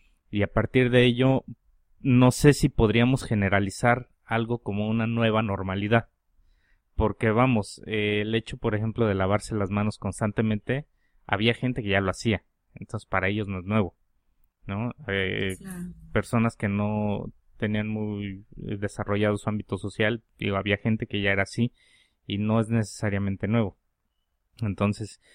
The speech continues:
Speaker 1: eh, ¿cómo homogeneizar todo este concepto de nueva normalidad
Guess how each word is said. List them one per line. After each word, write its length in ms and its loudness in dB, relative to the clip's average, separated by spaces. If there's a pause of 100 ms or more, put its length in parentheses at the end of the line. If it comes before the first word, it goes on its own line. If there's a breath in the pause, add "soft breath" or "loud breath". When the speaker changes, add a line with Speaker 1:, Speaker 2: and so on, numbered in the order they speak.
(240 soft breath)
Speaker 1:
eh, 180 -2
¿cómo 380 6
homogeneizar 880 2 (180)
todo 200 6
este 220 0
concepto 480 0
de 60 4
nueva 280 2
normalidad 640 -4